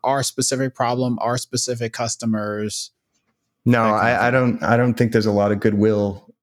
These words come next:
Speaker 2: around in this space anymore. I, the trend I'm seeing is,
Speaker 1: <laughs>
Speaker 2: is to, um,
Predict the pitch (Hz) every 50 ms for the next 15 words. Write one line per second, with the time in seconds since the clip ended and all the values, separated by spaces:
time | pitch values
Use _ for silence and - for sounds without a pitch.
0 | _ - - 110 107 101 101 85 104 107 101 98 - - - 110 98 95 92 -
1 | - - - 117 117 110 104 104 104 101 101 101 98 - - 107 110 - - -
2 | - - - - 113 - - 151 151 143 135 127 127 120 - 135 120 113 110 104
3 | 101 98 95 - - - - - 156 - _ _ _ _ _ _ - 151 143 123
4 | 110 - - 123 117 110 104 98 95 92 92 92 95 98 -